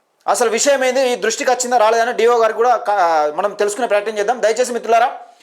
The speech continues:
ఈ వీడియోని ఎక్కువ మందికి షేర్ చేయండి. శ్రీపాల్ రెడ్డి రెండు, నాలుగు రోజుల క్రితమే దాదాపు ఏది కొత్తగూడెం సంబంధించి ఉపాధ్యాయులు పిఆర్టీయూలో అవకతవకలు జరిగినాయి, ఈయన ఎమ్మెల్సీ ఎన్నికలు కూడా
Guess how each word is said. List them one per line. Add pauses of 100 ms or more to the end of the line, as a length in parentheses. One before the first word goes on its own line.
(200)
ఈ
వీడియోని
ఎక్కువ
మందికి
షేర్
చేయండి. (320)
శ్రీపాల్
రెడ్డి
రెండు,
నాలుగు
రోజుల
క్రితమే
దాదాపు (680)
ఏది (1160)
కొత్తగూడెం
సంబంధించి
ఉపాధ్యాయులు (520)
పిఆర్టీయూలో
అవకతవకలు
జరిగినాయి,
ఈయన
ఎమ్మెల్సీ
ఎన్నికలు
కూడా